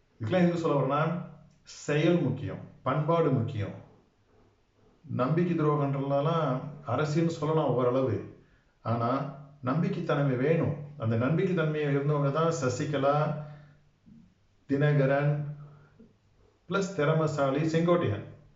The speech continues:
நான் ஏன் இவங்கெல்லாம் கொண்டு வர சொல்றேன்னா, நான், நான் சேவல் எலெக்ஷன் நிக்கும் போது பண்ருட்டியில, அடுத்தது அதிமுக கூ-,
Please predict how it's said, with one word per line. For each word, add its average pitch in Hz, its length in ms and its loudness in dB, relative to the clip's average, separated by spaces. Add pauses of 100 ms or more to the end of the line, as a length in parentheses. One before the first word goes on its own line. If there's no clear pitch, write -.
(500)
நான் 127 160 0
ஏன் 180 160 4
இவங்கெல்லாம் 165 340 2
கொண்டு 151 180 0
வர 156 120 4
சொல்றேன்னா, 143 580 0
நான், 117 240 -4
நான் 156 380 0
சேவல் 160 560 0
எலெக்ஷன் 135 240 -4
நிக்கும் 120 240 -4
போது 123 460 -2
பண்ருட்டியில, 123 600 -2 (460)
அடுத்தது 143 420 0
அதிமுக 123 560 0 (180)
கூ-, - 180 -14